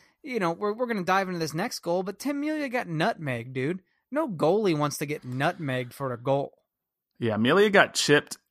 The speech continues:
Speaker 2: and nutmegged in the same game by the same dude. <laughs> Um,
Speaker 1: He was pissed,
Speaker 2: not
Speaker 1: man. Tim was like, "Are you kidding me?"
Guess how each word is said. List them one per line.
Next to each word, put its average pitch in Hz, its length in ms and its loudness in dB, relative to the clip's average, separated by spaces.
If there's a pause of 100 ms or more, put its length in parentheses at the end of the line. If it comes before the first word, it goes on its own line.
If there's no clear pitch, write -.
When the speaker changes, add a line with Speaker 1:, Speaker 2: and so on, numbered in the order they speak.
(160)
Speaker 2:
and 139 280 6
nutmegged 117 600 4 (380)
in 123 140 6
the 113 60 4
same 123 300 6
game 107 300 2
by 117 100 6
the 110 60 4
same 113 280 2
dude. 101 280 -6 (200)
<laughs> - 200 -10
Um, 139 920 2 (360)
Speaker 1:
He 220 160 -2
was 233 100 -4
pissed, - 240 2
Speaker 2:
not - 200 6
Speaker 1:
man. 143 240 -2
Tim 233 240 -4
was 214 120 -6
like, 180 140 0
"Are 170 40 -4
you 185 140 -4
kidding 269 440 -2
me?" 196 200 -6